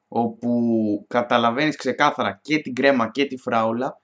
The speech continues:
και όχι φράουλα φρούτο, καταλαβαίνεις αυτό το σιροπένιο, το σιροπάκι. Πολύ καλό.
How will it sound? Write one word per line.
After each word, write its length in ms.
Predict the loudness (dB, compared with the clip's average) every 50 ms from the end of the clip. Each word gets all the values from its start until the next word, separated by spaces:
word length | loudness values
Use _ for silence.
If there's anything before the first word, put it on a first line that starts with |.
| _ _ _ _ _ _
και 80 | -2 -2
όχι 160 | -2 -2 -6
φράουλα 460 | -2 2 4 4 6 6 4 2 0
φρούτο, 580 | -2 -6 -6 -4 -4 -2 -2 -2 0 0 0 0
καταλαβαίνεις 800 | 0 -4 -2 -2 -2 0 0 -2 -2 -2 -4 -4 -4 -6 -6 -8
αυτό 340 | -8 -8 -4 -2 -2 -2 -2
το 300 | 0 0 0 0 0 -2
σιροπένιο, 760 | -6 -4 -2 2 2 2 2 2 0 -2 0 0 0 -2 -2
το 100 | -6 -10
σιροπάκι. 760 | -8 -6 -4 -4 -2 0 2 2 2 2 -2 -8 -12 -16 -16 -18 _
Πολύ 200 | -8 -8 -6 -6
καλό. 400 | -4 -4 -4 -2 -4 -4 -6 -10